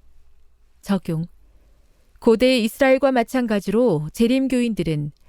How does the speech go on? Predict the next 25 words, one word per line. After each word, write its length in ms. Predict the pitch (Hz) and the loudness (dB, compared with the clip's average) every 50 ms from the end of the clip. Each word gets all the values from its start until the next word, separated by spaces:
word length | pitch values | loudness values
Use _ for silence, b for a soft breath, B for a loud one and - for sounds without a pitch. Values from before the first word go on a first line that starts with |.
| - - | -20 -10
하나님께서 600 | - - 277 269 277 285 269 - 277 277 - 302 | -4 0 2 2 2 2 0 0 -2 0 0 0
허락하신 640 | 269 269 294 285 269 - 269 254 - - 269 269 254 | 0 2 0 0 0 0 -2 -2 -2 -2 -2 0 2
예언의 400 | 202 175 185 208 233 247 262 285 | 2 2 2 2 2 2 2 0
선물을 400 | 285 285 262 254 240 220 220 214 | 0 -2 -4 -2 -2 -4 -4 -6
통해 480 | - - 175 160 156 160 160 156 151 - _ _ _ _ _ - - | -6 -6 -6 -4 -4 -4 -4 -6 -6 -10 _ _ _ _ _ -10 -4
그리스도인 600 | - 196 190 208 - - - 220 220 220 220 233 | -2 0 0 0 -2 -2 0 0 2 2 0 0
삶의 420 | - - 226 214 220 233 233 226 | -2 -2 0 0 2 2 2 2
모든 500 | 185 165 185 220 214 277 285 285 285 277 | 2 2 2 2 2 0 0 2 2 2
영역에 600 | 226 190 196 214 220 214 - 226 226 220 220 196 | 2 2 2 0 0 0 2 2 2 2 2 2
영향을 400 | 160 160 180 208 214 214 226 220 | 2 0 0 0 0 0 0 0
미치는 540 | 208 190 185 - - - 156 180 226 226 190 b b b b b b | 0 -2 -4 -6 -6 -4 -4 -2 -2 -4 -4 b b b b b b
다양한 520 | - - 175 175 180 190 208 214 220 220 | -8 -4 -2 0 2 2 2 2 0 0
가르침을 560 | 214 - - 190 208 220 - - 202 180 160 151 | -2 -2 -2 -2 -2 -2 -2 -2 -2 0 0 0
받았습니다. 760 | 170 170 180 185 - - - 208 185 165 - 147 160 170 - _ _ _ _ _ _ _ _ _ _ _ _ _ _ _ _ _ _ _ | -2 -2 -4 -4 -6 -6 -6 -6 -6 -6 -8 -10 -12 -14 -16 _ _ _ _ _ _ _ _ _ _ _ _ _ _ _ _ _ _ _
우리는 400 | - 208 214 233 226 277 285 285 247 | 0 2 2 4 4 4 2 2 2
왜 380 | 196 220 247 262 262 233 165 | 4 4 6 6 4 4 2
이 320 | 127 - 202 196 240 262 262 | 0 -2 0 0 2 2 0
가르침들을 840 | - - 190 208 226 - - 277 247 220 220 190 165 151 143 143 - - - - - - - - | 0 0 0 0 0 0 -2 -4 -2 -2 -2 -2 -2 -2 -4 -6 -8 -14 -20 -20 -20 -20 -12 -4
개인의 440 | - 196 190 196 202 220 233 233 254 | -2 0 2 2 2 2 2 0 0
자율적인 680 | - - 190 196 226 247 247 - 269 240 269 269 277 277 | -2 0 0 2 2 2 2 2 0 0 0 -2 -4 -4
생각과 640 | - - 277 269 262 269 262 - _ - 254 247 | -4 -4 -2 -2 0 -2 -4 -4 _ -2 -2 0
행동을 600 | 254 240 262 262 254 254 233 226 233 233 240 247 | 0 -2 -2 -4 -2 -2 -2 0 0 0 0 -2
침해하는 580 | - - - - 285 277 294 285 285 277 277 262 | -4 -8 -8 -4 -2 -2 0 0 0 -2 -2 -2
것이 300 | 220 196 202 - - 196 | -2 -2 -4 -2 -4 -4
아니라 440 | 165 151 156 151 151 160 170 160 | -2 -2 -4 -4 -4 -4 -4 -6